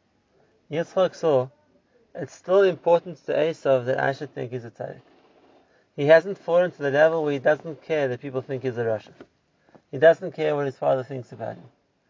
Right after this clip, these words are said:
I see that at least as bad as Esav is, there's still one saving grace, if one wants to call it that. And that is, Esav is still interested that he should be seen as a tzaddik. And that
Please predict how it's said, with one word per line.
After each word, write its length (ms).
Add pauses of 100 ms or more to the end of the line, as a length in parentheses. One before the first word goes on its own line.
(760)
I 140
see 220
that 180
at 140
least 220 (180)
as 180
bad 280
as 100
Esav 340
is, 320 (400)
there's 220
still 340
one 260
saving 460
grace, 300
if 80
one 100
wants 200
to 80
call 200
it 120
that. 160 (1000)
And 160
that 180
is, 200 (680)
Esav 360
is 100
still 220
interested 560
that 80
he 80
should 160
be 80
seen 160
as 160
a 80
tzaddik. 320 (1800)
And 180
that 260